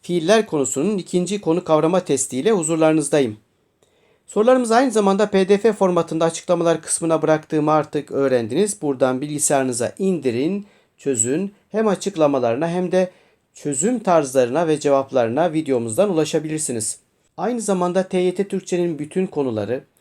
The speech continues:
dokuz, on, on birinci sınıf Türk Dili ve Edebiyatı dersleri, dil bilgisi soru çözüm videoları, paragraf soru çözüm videoları ve paragraf taktikleri ile YouTube kanalımız dop dolu arkadaşlar. Bunlardan da faydalanabilirsiniz.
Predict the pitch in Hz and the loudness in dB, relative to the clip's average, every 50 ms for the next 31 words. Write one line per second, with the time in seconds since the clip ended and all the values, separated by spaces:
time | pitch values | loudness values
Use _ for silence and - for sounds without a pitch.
0 | _ _ _ _ _ - 156 156 160 202 202 196 196 - - 151 165 180 190 196 | _ _ _ _ _ -6 -4 -2 0 0 0 0 -2 -6 -4 0 0 2 2 0
1 | 196 - - - 175 214 226 220 208 202 196 180 180 160 - - 170 180 190 185 | -2 -4 -4 -2 0 0 0 0 0 -2 -2 -4 -4 -6 -4 -4 -2 -2 -2 -4
2 | - - _ _ _ _ _ _ _ - 214 226 226 - 208 196 196 180 185 170 | -6 -20 _ _ _ _ _ _ _ -8 -8 -6 -6 -6 -4 -2 0 0 0 0
3 | 165 156 165 160 160 165 165 160 156 180 175 156 147 139 131 117 - - 120 113 | 0 -2 -2 0 2 2 2 2 -2 -4 -4 -2 0 -2 0 -2 -4 -4 -4 -2
4 | 113 143 151 151 _ _ _ _ _ _ _ _ - 170 202 208 226 202 185 190 | -2 -4 -4 -6 _ _ _ _ _ _ _ _ -10 -8 -6 -4 -4 -4 -4 -2
5 | - 214 196 - 175 175 196 196 - 170 156 170 185 180 151 135 131 127 120 113 | -4 -2 -2 -2 -2 -4 -4 -4 -6 -4 -2 -2 -2 -2 -4 -4 -2 -2 0 0
6 | 110 113 135 165 170 - _ _ _ _ _ - - 156 165 175 156 165 175 180 | 0 0 -2 -4 -6 -8 _ _ _ _ _ -8 -4 -2 0 0 0 0 -2 -2
7 | 175 - - 151 156 160 - - 156 151 180 196 185 180 160 170 170 165 160 170 | -2 -4 -4 -4 -4 -4 -4 -6 -4 -2 0 -2 -2 -2 -2 0 0 2 2 2
8 | 170 165 156 165 160 165 - - 156 151 151 143 160 196 196 - - 160 151 151 | 0 2 0 0 0 -2 -4 -4 -2 -2 0 0 0 -2 -2 -2 -4 -6 -6 -6
9 | - 170 156 - 143 135 139 127 123 135 156 165 160 _ _ _ _ _ _ _ | -8 -12 -8 -4 -4 -2 -2 -2 0 0 -2 -2 -4 _ _ _ _ _ _ _
10 | _ - 170 220 220 - 190 - - 156 143 135 127 120 120 139 160 175 170 - | _ -6 -4 -4 -2 -4 -6 -6 -4 -2 0 2 2 0 0 0 -2 -2 -4 -8
11 | - - - 180 180 180 - - 139 131 127 123 113 - 120 110 107 110 110 - | -6 -2 0 0 0 0 -4 -4 0 0 0 0 0 -4 -4 -4 -4 -4 -4 0
12 | - 156 175 180 180 _ _ _ _ _ _ _ - 190 190 190 147 117 110 113 | 0 2 2 0 -2 _ _ _ _ _ _ _ -10 -6 -2 -2 -2 -2 -2 -4
13 | 110 - 190 196 - 151 147 147 156 151 156 165 165 160 165 185 180 - - 135 | -2 -2 -2 0 2 0 2 2 2 0 2 0 0 0 -2 -4 -4 -2 -4 -4
14 | 117 110 110 | -6 -6 -8